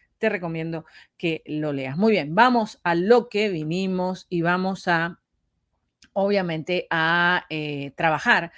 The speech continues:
sobre este tema tan importante. Y es, eh, la ciencia ha determinado que la microbiota es un papel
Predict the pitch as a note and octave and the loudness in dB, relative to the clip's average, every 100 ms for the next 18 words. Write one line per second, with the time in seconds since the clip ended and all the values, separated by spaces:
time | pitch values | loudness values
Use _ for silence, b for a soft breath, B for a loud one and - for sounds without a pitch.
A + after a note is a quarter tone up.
0 | B B - G#3+ F#3 G3 G#3+ F#3+ F3+ F3 | B B -6 -4 -2 -2 -4 -4 -4 -4
1 | D#3+ D#3 D3+ D3+ D3+ - C#3 C3+ C#3+ D3 | -4 -4 -6 -8 -10 -8 -10 -10 -10 -12
2 | - - A#3+ A#3+ A#3 A#3+ - G#3 G3+ F#3 | -10 0 0 4 2 2 -2 0 2 2
3 | E3 D#3+ _ b b b _ G3 G#3+ G3+ | -2 -6 _ b b b _ 2 4 2
4 | - B3 C#4 B3 - F#3 F3 - G3+ G#3 | -2 0 0 -2 -4 -4 -4 -4 -2 -2
5 | G#3 G3 F3+ F3 F3 F3 F3+ D#3 D3+ D3+ | -2 -4 -6 -6 -6 -6 -6 -6 -8 -10
6 | D#3 D3 D3+ F#3+ G#3+ - A3 G#3+ b b | -8 -8 -4 -2 -2 -2 -4 -6 b b
7 | - A3 B3 A#3 A3+ A3 A3 | 0 0 0 0 0 0 -2